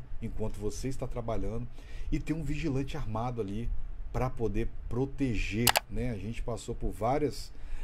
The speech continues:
é, vários atentados, né?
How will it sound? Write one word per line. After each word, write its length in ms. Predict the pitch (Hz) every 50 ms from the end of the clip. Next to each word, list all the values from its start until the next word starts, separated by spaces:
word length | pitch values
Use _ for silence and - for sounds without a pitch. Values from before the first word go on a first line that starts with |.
| - - -
é, 680 | - 107 110 110 107 107 107 104 101 98 95 92 90 85 - - - - - - - 110 101
vários 580 | 120 160 202 196 190 165 123 - - - - - - -
atentados, 800 | 117 123 - 123 107 - - - - 113 117 104 104 101 98 107
né? 200 | 107 110 123